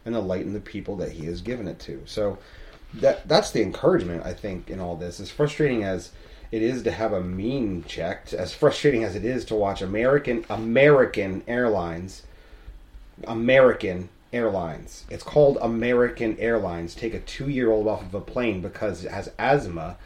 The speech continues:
although the mother provided the negative covid tests from that day and still escorted them off the plane. They could not fly home.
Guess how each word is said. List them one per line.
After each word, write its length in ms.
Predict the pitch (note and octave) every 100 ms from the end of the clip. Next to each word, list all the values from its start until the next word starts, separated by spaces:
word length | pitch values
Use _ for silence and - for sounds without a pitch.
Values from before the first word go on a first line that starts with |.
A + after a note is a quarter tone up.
| - - A2+
although 220 | A2+ A#2
the 100 | A2+
mother 260 | A2+ A#2
provided 680 | A#2 A#2+ G2 A2+ B2+ B2+ G#2+
the 80 | G2
negative 460 | G2+ A2 B2 A2 -
covid 420 | C3+ C3 G#2+ E2
tests 440 | - F2+ - -
from 280 | - B2+ B2
that 360 | A2 G2+ E2+ E2
day 460 | A2 A#2 F#2 A2+ - - - - - - - - - - - - - - - -
and 140 | A#2 G#2
still 360 | - D#3+ D#3+
escorted 460 | A#2 - - D#3 E3
them 120 | D3+
off 160 | C#3 -
the 60 |
plane. 300 | - C#3+ C#3+
They 100 | A2
could 280 | - D3 C#3
not 280 | C3+ B2 -
fly 340 | B2+ B2 A#2+
home. 520 | - - C#3 G2 D#2